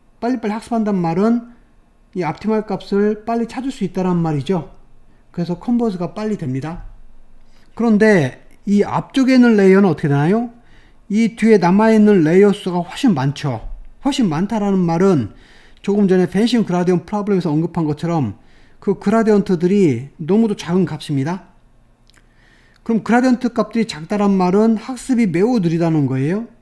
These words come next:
그럼 어떤 일이 생기죠? 지금 여기에 각각의 웨이트들이 있죠. 더블유아이 제이라는 웨이트들이 있는데 이 웨이트들은 저희가 초기 값은 랜덤으로 주어져요.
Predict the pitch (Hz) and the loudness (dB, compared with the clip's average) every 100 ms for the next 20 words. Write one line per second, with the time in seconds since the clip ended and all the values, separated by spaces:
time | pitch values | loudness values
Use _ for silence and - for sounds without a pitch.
0 | - - _ - - - _ - 226 151 | -20 -20 _ -20 -20 -20 _ -2 0 0
1 | 151 220 208 180 143 127 - 202 - _ | 2 2 2 0 -4 -6 -6 -8 -10 _
2 | _ - - - - - - - - - | _ -20 -20 -20 -18 -16 -16 -18 -20 -20
3 | - - - 202 196 214 170 175 185 180 | -20 -20 -10 -6 2 2 2 2 0 0
4 | 202 208 202 139 120 - 190 - 196 190 | 2 4 4 2 -2 -8 -8 -6 0 2
5 | 156 185 208 190 180 156 131 175 175 196 | 4 2 2 -2 0 0 -2 -4 -4 -4
6 | 196 185 - 127 143 170 196 185 160 160 | -2 -2 -4 -8 -4 -2 -2 -2 -4 -2
7 | 160 151 139 175 202 196 180 190 180 147 | 0 0 2 2 2 -2 -2 0 2 0
8 | 151 165 185 160 190 - 185 185 185 156 | 0 0 2 4 4 2 -2 2 2 0
9 | - 151 151 196 214 - - - 311 339 | -2 -4 -2 -4 -4 -8 -14 -6 -4 -4
10 | 262 214 208 156 180 214 220 202 170 147 | -4 -2 0 0 2 2 2 0 -2 -4
11 | 139 139 123 | -6 -6 -6